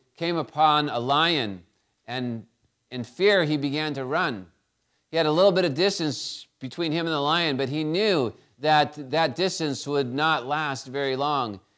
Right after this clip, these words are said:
And he started to run as fast as he can, could, but he realized it was in vain. So he dropped to his knees, and he starts to cry out, "Lord, make this Christian a li-, uh, make this lion a Christian. Ma-, Lord, make this lion a Christian. Lord, make this lion." And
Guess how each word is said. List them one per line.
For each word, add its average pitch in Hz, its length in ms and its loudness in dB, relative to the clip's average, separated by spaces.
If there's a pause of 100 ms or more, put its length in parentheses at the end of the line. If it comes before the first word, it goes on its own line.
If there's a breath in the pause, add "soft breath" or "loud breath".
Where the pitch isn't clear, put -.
(140)
And 127 100 -4
he 131 100 0
started 175 480 0
to 160 100 -2
run 170 160 -2
as 156 120 -4
fast 170 220 2
as 165 60 -6
he 156 60 -6
can, 160 440 -4 (220)
could, 185 220 0
but 135 120 0
he 135 100 -2
realized 139 520 0
it 139 120 -4
was 131 200 -6
in 117 140 -10
vain. 139 320 -6
So 123 160 -6
he 123 120 -2
dropped 156 520 0
to 190 120 0
his 160 140 -4
knees, 165 540 -4 (320 soft breath)
and 139 80 -4
he 143 60 0
starts 185 380 2
to 170 80 -4
cry 165 280 -2
out, 160 400 2 (220 loud breath)
"Lord, 202 280 6
make 220 200 2
this 214 160 -2
Christian 185 360 -6
a 175 80 -4
li-, 170 220 -2
uh, 147 120 0
make 196 200 2
this 202 160 -2
lion 208 220 2
a 170 40 -2
Christian. 160 380 -6
Ma-, 156 180 -2
Lord, 170 220 2
make 202 180 0
this 214 140 -4
lion 202 240 -2
a 175 60 -6
Christian. 165 360 -8
Lord, 147 160 -4
make 202 200 0
this 196 160 -4
lion." 202 180 -2
And 160 80 -10